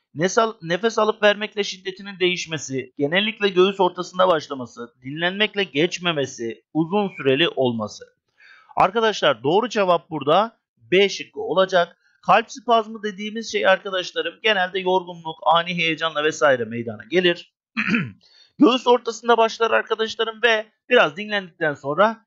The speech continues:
geçer. Uzun süreli değildir. Nefes alıp vermekle de şiddeti değişmez. Onu söyleyeyim. Doğru cevap B'dir. Peki hocam nefes alıp vermekle şiddeti değişiyorsa nedir? Soğuklanmışındır güzel kardeşim. Muhtemelen üst kaslarda eğer tabii herhangi bir travma yoksa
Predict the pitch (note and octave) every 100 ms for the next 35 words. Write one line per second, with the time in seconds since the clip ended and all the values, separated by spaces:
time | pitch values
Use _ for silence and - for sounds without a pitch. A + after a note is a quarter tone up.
0 | _ F3 G3+ D#3 - - G3+ G#3+ F3+ D3+
1 | B2 G#2+ D3+ G#3+ G3 G3+ G3+ - _ -
2 | B2+ D3 G3 - A#3+ F3+ C#3+ F#3 G3 G3+
3 | G3 C#3+ B2+ C3 F#3+ D3+ D#3+ G3+ F3 C#3
4 | B2+ G#2+ - - _ E3+ F#3+ F#3+ D#3 B2
5 | - _ A3 F#3+ B2+ C#3+ - F#3+ C#3+ G#2+
6 | - _ A#3+ B3+ A3 G#3 G3 G3+ G#3 G3
7 | F#3+ F#3 F#3 F#3 E3 - F3 F3 E3+ E3+
8 | E3 F#3 C#3+ A#2 A#2 G#3+ - _ _ G3+
9 | A3+ A3+ A3 A3 G#3+ F#3+ D3 D3 F3 E3+
10 | D#3+ C#3 - - _ _ _ F#3+ G3+ G#3
11 | F3+ C#3 D#3 - G3+ - F#3+ D#3+ - C3
12 | A2 A#2+ - C#3 B2+ C#3 B2+ B2+ B2+ B2+
13 | B2 B2+ B2 B2 A#2 B2+ - -